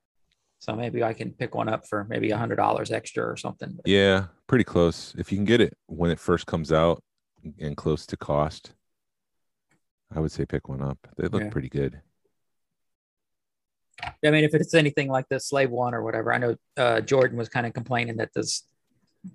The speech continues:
Speaker 1: prices are getting insane for vehicles, but I mean, at least with the, when you get a hundred dollar vehicle, you, you feel like you're getting, you know, your money's out of it. You know,
Speaker 2: Mm-hmm.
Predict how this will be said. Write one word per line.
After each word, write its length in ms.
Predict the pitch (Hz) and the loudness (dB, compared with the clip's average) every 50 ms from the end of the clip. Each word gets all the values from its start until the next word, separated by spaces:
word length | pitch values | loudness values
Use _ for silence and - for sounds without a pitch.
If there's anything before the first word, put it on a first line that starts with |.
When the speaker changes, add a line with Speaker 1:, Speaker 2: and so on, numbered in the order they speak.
| _ _ _ - | _ _ _ 2
Speaker 1:
prices 420 | - 160 139 127 - - 127 117 | 4 6 6 6 4 2 2 2
are 60 | 139 | 4
getting 240 | 127 139 139 151 - | 6 4 4 4 0
insane 440 | 123 123 - - 151 135 131 131 123 | -2 0 4 4 4 4 4 0 -2
for 100 | - 131 | -4 -4
vehicles, 600 | 120 127 131 123 143 139 - - 113 107 107 - - | -2 -2 0 0 0 0 0 0 -2 -2 -4 -4 -4
but 200 | 113 113 - - _ _ _ _ _ _ _ _ _ _ _ _ - | -2 -2 -2 -4 _ _ _ _ _ _ _ _ _ _ _ _ 0
I 60 | 147 | 2
mean, 140 | 147 147 147 | 4 6 6
at 80 | 156 170 | 6 8
least 360 | 175 185 170 - - - _ _ _ _ - | 8 8 8 6 2 -4 _ _ _ _ -2
with 280 | 139 135 160 151 151 - | 4 6 6 6 4 2
the, 100 | 165 139 | 0 0
when 240 | 175 190 180 160 | 0 0 0 0
you 80 | 151 147 | 0 0
get 180 | 123 156 160 147 | 2 2 4 4
a 60 | 143 | 4
hundred 180 | 143 147 143 139 | 2 2 2 4
dollar 260 | 139 135 135 131 120 | 4 4 4 2 0
vehicle, 480 | 117 127 135 131 131 120 - 117 117 113 | -2 -2 -2 -2 -2 -4 -4 -4 -4 -4
you, 140 | 117 123 131 139 | -6 -8 -8 -6
you 160 | 131 127 117 | -4 -4 -4
feel 300 | - - 139 131 127 123 | 0 4 6 6 8 6
like 240 | 120 113 107 - - | 6 4 2 0 -2
you're 120 | 120 110 | -4 -4
getting, 520 | 104 - 131 123 120 120 110 107 107 107 - _ _ _ _ _ _ _ _ _ | 0 2 2 4 4 2 0 -2 -6 -10 -14 _ _ _ _ _ _ _ _ _
you 120 | - 135 120 | -8 -6 -4
know, 80 | 120 113 | -4 -4
your 120 | 110 110 | -4 -2
money's 300 | 110 120 120 117 113 110 | -2 0 0 0 0 2
out 160 | 110 107 110 | 2 2 2
of 140 | 107 104 101 | 0 -2 -4
it. 140 | 104 101 - _ - | -6 -8 -8 _ -20
You 260 | 120 110 - 117 113 | -20 -16 -10 -6 -4
know, 120 | 104 104 98 | -4 -4 -4
Speaker 2:
Mm-hmm. 240 | 85 80 - - | -6 -8 -12 -18